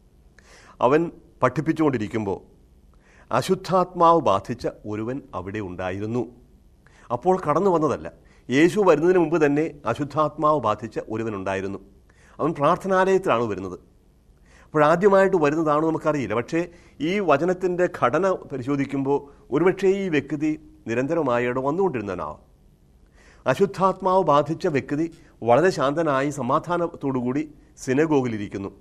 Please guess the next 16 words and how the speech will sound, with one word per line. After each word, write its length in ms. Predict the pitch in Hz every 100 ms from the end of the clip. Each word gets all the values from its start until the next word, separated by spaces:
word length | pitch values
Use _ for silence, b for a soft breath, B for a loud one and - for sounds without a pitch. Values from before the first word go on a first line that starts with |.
| _ b b b -
ഇത് 180 | 160 190 -
വളരെ 180 | 120 131
ശ്രദ്ധേയമായൊരു 580 | 127 117 143 143 120 110
ചിത്രമാണ്. 400 | 120 131 87 - _ _ _ _ _ _ _ _ _ _ _ _ _ - _
നമ്മുടെ 200 | 107 135
ഭാഷയിൽ 320 | 131 117 120 123
പറഞ്ഞാൽ 320 | 104 101 107
പള്ളിയിൽ 260 | 104 110 139
പോകുന്ന 260 | 98 98 101
പിശാച്. 380 | 90 87 82 - _ _ _ _ _ _ b b b -
പള്ളിയിൽ 320 | 143 196 214
പോയി 260 | 170 170
ശാന്തനായി 540 | 160 143 160 170 147 156
പ്രാർത്ഥനയിൽ 480 | 156 127 147 170 156
പങ്കെടുക്കുന്നൊരു 580 | 135 123 135 147 160
പിശാച്. 540 | 127 92 85 82 _